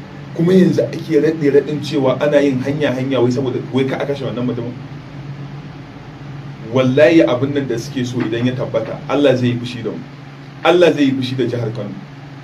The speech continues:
Wallahi nake gaya mana wannan magana. Ni dai shawarar da zan ba mu jama'a, duk wani wanda yake da hanyar da zai bada gudunmawa, to ya bada gudunmawarsa kan, kar ya nuna amincewarsa. Lalle, lalle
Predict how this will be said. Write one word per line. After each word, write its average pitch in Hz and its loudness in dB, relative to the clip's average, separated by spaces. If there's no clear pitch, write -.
Wallahi 131 4
nake 131 0
gaya 123 2
mana 110 -2
wannan 104 -6
magana. 92 -8
Ni 156 -2
dai 180 2
shawarar 180 4
da 131 2
zan 131 2
ba 117 6
mu 117 -4
jama'a, 98 -6
duk 151 4
wani 185 6
wanda 185 6
yake 151 2
da 117 0
hanyar 131 -2
da 120 -2
zai 120 -2
bada 117 4
gudunmawa, 95 -6
to 113 -4
ya 110 0
bada 135 2
gudunmawarsa 110 -2
kan, 98 -8
kar 139 -6
ya 143 0
nuna 123 2
amincewarsa. 104 -8
Lalle, 196 8
lalle 190 8